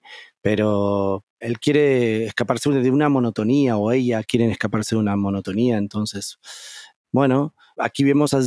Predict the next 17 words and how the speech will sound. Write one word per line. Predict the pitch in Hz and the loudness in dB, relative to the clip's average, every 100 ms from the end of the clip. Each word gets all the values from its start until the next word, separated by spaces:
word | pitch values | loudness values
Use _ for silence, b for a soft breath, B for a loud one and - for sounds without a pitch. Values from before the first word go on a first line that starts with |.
| 127 | 0
a | 120 110 107 | 0 0 0
Ziggy | 107 127 151 | -2 0 0
cantando | 131 120 107 127 143 | 0 0 2 2 0
sobre | - 113 110 107 | 0 0 2 0
los | 104 101 | -2 -2
derechos | 110 110 107 127 | -2 -4 -2 -2
de, | 117 104 95 110 | 0 -2 -6 -10
de | 98 | -8
alguien, | 85 90 92 90 82 107 - | -4 -4 -4 -6 -8 -12 -12
de, | 107 107 101 | -4 -4 -2
de | 117 | -4
ser | - 143 | -2 0
libre, | 117 110 98 95 - _ _ _ _ | 0 0 -2 -6 -10 _ _ _ _
que | - 120 | -6 0
creo | 185 | 0
que | 202 170 - | 0 -2 0
es | 147 - | -4 -6